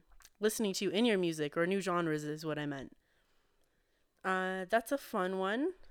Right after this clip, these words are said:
I already have some recommendations. You could listen to Joy Crooks, uh, Georgia Smith, um, Daniel Caesar. There's so many. Those are all R and B artists. So if you don't like R and B, <laughs> don't even bother listening to them.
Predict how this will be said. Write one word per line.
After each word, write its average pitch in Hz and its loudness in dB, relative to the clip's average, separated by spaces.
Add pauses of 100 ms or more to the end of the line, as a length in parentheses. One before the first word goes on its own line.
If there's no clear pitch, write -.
(100)
I 190 2
already 214 4
have 202 0
some 196 -2
recommendations. 170 -2
You 180 -10
could 196 -8
listen 202 -4
to 202 -4 (420)
Joy 233 4
Crooks, - 2
uh, 185 2
Georgia 233 2
Smith, 240 -2 (560)
um, 185 -2 (440)
Daniel 226 2
Caesar. 226 0
There's 180 -4
so 214 0
many. 170 -2
Those 214 -2
are 208 2
all 190 4
R 170 2
and 165 -2
B 160 -2
artists. 147 -2
So 180 -2
if 175 -4
you 214 2
don't 220 4
like 220 2
R 214 6
and 202 2
B, 233 0 (300)
<laughs> - -16
don't 285 10
even 240 6
bother 214 12
listening 190 4
to 190 0
them. 160 -2